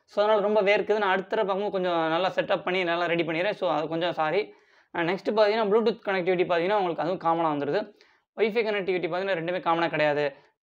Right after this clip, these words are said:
டச் ஸ்க்ரீன் பார்த்தீங்கன்னா, ரெண்டுமே காமனா கொடுத்துருக்காங்க. ஸ்க்ரீன் சைஸ் பார்த்தீங்கன்னா, ரெண்டுமே காமனா வந்து டென் பாயிண்ட் டூ ஃபைவ் வருது. ஆனா வந்து அதுல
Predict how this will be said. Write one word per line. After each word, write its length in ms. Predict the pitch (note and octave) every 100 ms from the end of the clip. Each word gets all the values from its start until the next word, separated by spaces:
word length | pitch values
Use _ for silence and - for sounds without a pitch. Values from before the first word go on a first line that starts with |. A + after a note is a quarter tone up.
| F3
டச் 20 |
ஸ்க்ரீன் 340 | F3 B3 A#3+
பார்த்தீங்கன்னா, 280 | F#3+ G3+ G3+
ரெண்டுமே 200 | F#3 F#3+
காமனா 280 | F#3 F3 E3+
கொடுத்துருக்காங்க. 440 | D#3 D3+ D3+ D3 D#3
ஸ்க்ரீன் 400 | - A#3 A#3+ A3
சைஸ் 200 | G#3 G3
பார்த்தீங்கன்னா, 400 | E3+ C#3+ E3+ G#3+ - _
ரெண்டுமே 320 | E3+ F3+ A#3
காமனா 440 | A3+ G#3+ A3+ A3+ G#3
வந்து 400 | G#3+ A#3+ A#3 F#3
டென் 200 | G#3 G#3+
பாயிண்ட் 240 | A#3 A#3 F#3
டூ 120 | G#3+
ஃபைவ் 180 | G#3+ G3
வருது. 260 | F#3+ G#3 A3+
ஆனா 180 | G#3
வந்து 200 | A3+ A3
அதுல 260 | G#3 G3 -